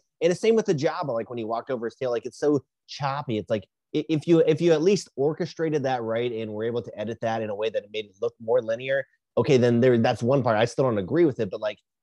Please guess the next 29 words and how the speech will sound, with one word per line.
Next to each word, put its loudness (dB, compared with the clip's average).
you 2
may, 4
it -2
didn't, -2
it -2
didn't 0
look -2
natural. -4
It -2
didn't -6
look -4
right. -2
Like, -4
you -4
saw, -6
like, -2
the -10
screen, -8
like, -10
freeze 2
and, -4
like, -8
it, 2
it 4
just, -4
it -2
just -8
looked -2
bad -12